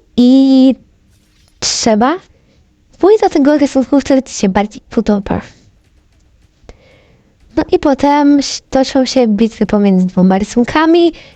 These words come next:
który jest lepszy, ten wygrywa. A więc dzisiaj będziemy sobie w to grać. Jestem bardzo ciekawa, czy ja dzisiaj będę. I czy bym chciała być? Nie wiem, bo ja, y, w tego typu rzeczach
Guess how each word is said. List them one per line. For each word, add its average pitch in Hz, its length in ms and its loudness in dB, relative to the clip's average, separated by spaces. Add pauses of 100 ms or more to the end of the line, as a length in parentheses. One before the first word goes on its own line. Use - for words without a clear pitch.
(100)
który 262 380 0
jest 254 240 0
lepszy, 208 420 0
ten 185 200 -2
wygrywa. 208 540 -2 (1040)
A 233 120 0
więc 254 340 2
dzisiaj - 240 -4
będziemy 247 260 0
sobie 226 200 0
w - 100 -16
to - 340 -2
grać. 214 680 -2
Jestem 196 340 0
bardzo 208 400 0
ciekawa, 208 640 -2
czy - 220 -2
ja 202 240 2 (180)
dzisiaj 330 420 0 (160)
będę. 202 320 2 (880)
I 226 420 2
czy - 120 0
bym 220 120 2
chciała 202 320 -2
być? 285 340 -2
Nie 196 140 2
wiem, 190 160 0
bo 196 80 0
ja, 233 340 2
y, 233 40 -4 (1300)
w - 180 -20
tego 359 260 -2
typu 262 320 0
rzeczach 285 460 0